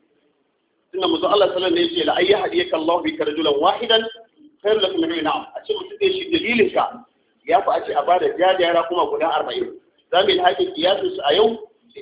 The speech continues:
irin tif-tif da ake hawa a gurin suru wanda bindiga ma ba ta taɓa su. A bada su saboda Allah guda arba'in, su wanda ya sanadiyar shiryan wani wallahi ya fi. Sannan manzo Allah ya ce duk wanda ya sunna ta sunna a cikin musulunci yana da ladan wannan wanda ya aikata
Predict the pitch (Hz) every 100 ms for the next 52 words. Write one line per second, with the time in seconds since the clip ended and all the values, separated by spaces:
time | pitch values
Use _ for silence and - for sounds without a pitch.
0 | 202 180 - 226 - 208 - 175 - 160
1 | 156 170 160 156 147 147 180 180 170 151
2 | - - - 220 233 233 196 180 185 170
3 | 175 156 - - _ _ _ _ _ -
4 | 143 180 220 190 - - 214 190 180 -
5 | 226 202 160 185 156 147 147 160 220 208
6 | 202 180 160 - 226 214 - - - -
7 | - 196 214 247 240 240 240 226 165 180
8 | 208 170 208 - 226 - _ _ _ _
9 | _ _ _ _ _ 202 208 196 202 220
10 | 202 196 170 220 240 269 214 190 190 240
11 | 202 - 170 - 220 226 226 - - 185
12 | 190 196 208 - - - _ _ _ -
13 | 214 214 170 165 196 208 220 190 175 180
14 | 196 170 165 175 175 - 143